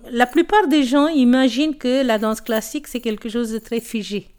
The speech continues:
L'idée de comment on présente le spectacle sur scène a beaucoup évolué. Par exemple, dans les années soixante, soixante-dix, on restait vraiment dans le répertoire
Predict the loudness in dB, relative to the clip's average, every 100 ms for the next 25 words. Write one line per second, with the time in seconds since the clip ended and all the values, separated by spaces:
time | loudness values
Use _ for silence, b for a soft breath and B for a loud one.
0 | _ b b -20 -10 -6 -4 -4 -4 -4
1 | -4 0 0 0 -2 -4 -6 -4 -6 -6
2 | -8 -10 -12 -12 -12 -10 -10 -10 -10 -10
3 | -10 b b b b b -6 -4 4 4
4 | 6 2 0 0 0 -2 -6 b b b
5 | -12 2 2 4 2 2 4 2 2 2
6 | 0 -2 -4 -6 -4 -6 -6 -10 -18 -20
7 | _ -12 -10 -6 -2 -2 0 -4 -4 B
8 | B B 0 0 2 0 2 2 2 0
9 | 0 0 -2 -4 -6 -4 -6 -6